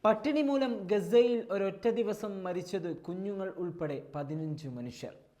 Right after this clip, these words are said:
പോഷകാഹാരക്കുറവ് മൂലമുള്ള ആകെ മരണങ്ങളുടെ എണ്ണം നൂറ്റിയൊന്നായെന്ന്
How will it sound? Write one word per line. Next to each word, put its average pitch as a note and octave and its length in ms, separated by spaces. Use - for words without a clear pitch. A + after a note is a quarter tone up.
പോഷകാഹാരക്കുറവ് E3+ 1080
മൂലമുള്ള D#3+ 600
ആകെ D#3 400
മരണങ്ങളുടെ D#3 680
എണ്ണം C#3 320
നൂറ്റിയൊന്നായെന്ന് C#3+ 920